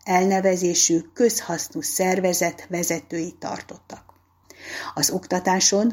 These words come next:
a program értékei mellett elkötelezett, elsősorban egyházmegyei intézményekben tanító pedagógusok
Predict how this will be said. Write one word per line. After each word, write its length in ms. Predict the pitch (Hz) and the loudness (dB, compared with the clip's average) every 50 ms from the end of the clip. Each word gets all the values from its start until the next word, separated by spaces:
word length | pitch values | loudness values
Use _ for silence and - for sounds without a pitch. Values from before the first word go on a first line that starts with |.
| 214 - - _ _ | -2 -8 -14 _ _
a 140 | - 202 202 | -6 -6 -4
program 560 | 202 - 262 277 240 202 190 185 180 180 180 180 | 0 2 4 4 4 4 4 2 2 2 0 0
értékei 680 | - 190 180 170 - - 175 175 170 - 185 180 185 185 | 2 2 2 2 0 -4 -6 -6 -4 -4 -2 0 2 2
mellett 520 | 185 185 185 190 196 196 208 202 202 - - | 2 2 2 2 2 2 2 0 -2 -10 -8
elkötelezett, 1000 | - 185 180 175 175 - - 175 - - 180 185 185 185 - 196 214 214 214 - - _ | -2 0 0 0 0 -2 -6 -6 -4 -2 0 0 0 2 2 0 0 0 -4 -12 -20 _
elsősorban 1080 | - - 170 165 160 - - - - - - - 175 170 170 175 185 190 208 233 233 - - _ - - - - _ _ _ | -10 -8 -6 -2 0 0 0 0 2 0 2 2 2 0 0 2 2 2 2 2 -2 -4 -12 _ -20 -20 -20 -20 _ _ _
egyházmegyei 1040 | _ 302 339 311 - - - 175 170 175 - 190 202 202 202 208 202 202 208 202 - - | _ 2 2 2 0 -4 -6 -4 -2 -2 0 0 0 2 2 4 2 2 0 -2 -4 -4
intézményekben 1160 | 196 185 175 170 - - 180 175 175 - 185 185 185 185 185 180 175 175 180 185 175 180 170 | -2 -2 -2 -2 -4 -2 -2 -2 -2 -2 -2 0 0 0 0 0 -2 -2 -2 -2 -2 -2 0
tanító 580 | - 185 180 175 170 170 170 - 170 175 170 - | -2 0 0 0 0 -2 -4 -6 -6 -6 -8 -10
pedagógusok 960 | _ 170 170 175 175 170 165 - 208 208 202 226 233 - - 226 214 214 - | _ -10 -6 -4 -4 -4 0 0 0 0 0 0 -2 0 2 0 0 -2 -4